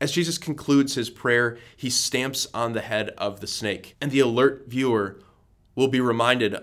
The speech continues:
of the garden long ago in which the fall took place. Jesus, the new Adam, corrects the sin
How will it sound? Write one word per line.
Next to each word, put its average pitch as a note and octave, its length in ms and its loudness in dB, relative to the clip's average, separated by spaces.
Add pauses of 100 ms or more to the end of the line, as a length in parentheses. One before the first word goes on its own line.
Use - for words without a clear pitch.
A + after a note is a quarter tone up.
of A#2 160 0
the A#2+ 100 -2
garden A2+ 480 2
long A#2 240 2
ago G#2 520 -2 (360)
in A2+ 160 -2
which - 420 -2 (600)
the A2+ 80 -4
fall G2+ 260 2
took - 240 -8
place. - 480 -10 (600)
Jesus, C#3 420 4
the A#2+ 140 -2
new A2+ 280 0
Adam, A#2+ 440 -4 (360)
corrects A2 540 -2
the A2 120 -4
sin G2+ 480 -4